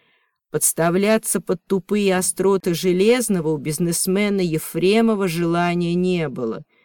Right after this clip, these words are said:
Объяснять что-то тоже охоты мало. «А что? А если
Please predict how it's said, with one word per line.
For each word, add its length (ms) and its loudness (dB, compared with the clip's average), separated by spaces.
Объяснять 1000 -2
что-то 640 -4
тоже 440 0
охоты 640 -6
мало. 640 -6
«А 200 -6
что? 840 0
А 220 -4
если 1160 0